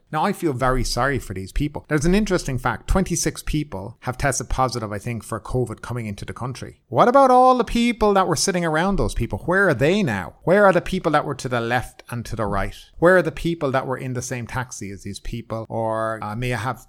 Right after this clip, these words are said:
come in contact with? Are they all locked in quarantine right now? Is it really twenty-six, or do you have sixty, seventy people locked in quarantine paying hundreds of thousands of baht? It's absolutely ridiculous, and people should know about this before traveling to Thailand.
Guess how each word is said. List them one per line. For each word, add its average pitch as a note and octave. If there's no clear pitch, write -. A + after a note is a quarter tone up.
come C3
in A2
contact B2
with? G2
Are C#3+
they D3+
all D#3+
locked B2
in C3+
quarantine B2+
right G2+
now? B2+
Is C3+
it A2+
really F3+
twenty-six, E3+
or D3+
do C3+
you C#3+
have C3
sixty, -
seventy D#3+
people B2
locked A#2
in A#2+
quarantine A#2+
paying C3
hundreds B2+
of B2
thousands A2+
of G2
baht? G#2
It's G3
absolutely C#3+
ridiculous, A#2
and D3+
people G3+
should D3+
know B2
about A2+
this A2
before D#3+
traveling G#2
to A2
Thailand. G#2+